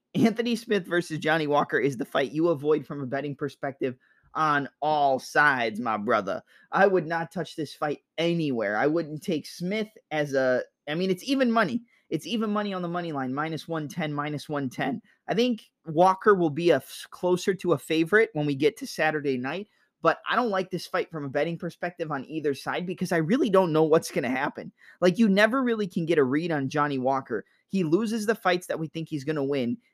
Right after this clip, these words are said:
and he wins the fights that we think he's gonna lose. I mean, how many people thought that Corey Anderson was gonna knock out Johnny Walker at U F C? What was it? U F C two thirty? Was it two thirty or two seventeen?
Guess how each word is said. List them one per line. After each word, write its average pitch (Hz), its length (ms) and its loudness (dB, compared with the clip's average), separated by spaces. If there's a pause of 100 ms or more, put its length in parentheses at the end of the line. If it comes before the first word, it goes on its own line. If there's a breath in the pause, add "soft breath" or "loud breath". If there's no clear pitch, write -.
and 156 120 -4
he 160 60 -2
wins 185 340 -2
the 170 120 4
fights 151 340 0
that - 100 -2
we 151 80 0
think 151 240 -2
he's 135 200 -10
gonna 139 180 0
lose. 120 400 -2 (1080)
I 175 60 -6
mean, 185 140 0
how 214 120 2
many 277 180 0
people 226 280 0
thought 175 260 2
that 131 140 -4
Corey 160 420 2
Anderson 135 440 -4 (200 loud breath)
was 151 140 -2
gonna 147 180 0
knock 165 400 -2
out 147 220 0
Johnny 151 320 -2
Walker 131 440 2
at 113 180 -2
U 139 220 0
F 135 140 2
C? 139 240 -4
What 127 220 2
was 123 180 2
it? 101 160 -4 (380 soft breath)
U 170 180 6
F 160 80 6
C 185 180 -4
two 175 200 -4
thirty? 214 420 2 (200)
Was 151 120 -4
it 147 100 -6
two 240 160 0
thirty 214 320 4
or 160 60 2
two 185 220 -6
seventeen? 151 600 -4